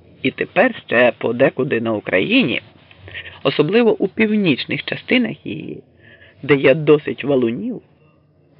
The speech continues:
переховався цей спосіб зогрівати воду для прання, чи, краще сказати, для зоління білизни. До жлукта, що в ньому покладена білизна,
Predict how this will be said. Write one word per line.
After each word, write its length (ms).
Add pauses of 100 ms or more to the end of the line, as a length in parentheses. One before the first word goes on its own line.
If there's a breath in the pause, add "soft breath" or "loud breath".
переховався 760
цей 240
спосіб 580 (340 loud breath)
зогрівати 840
воду 380
для 220
прання, 500 (960)
чи, 200
краще 360
сказати, 520 (340 loud breath)
для 260
зоління 680
білизни. 680 (1700 loud breath)
До 300
жлукта, 680 (180)
що 420 (340 soft breath)
в 140
ньому 280
покладена 580
білизна, 600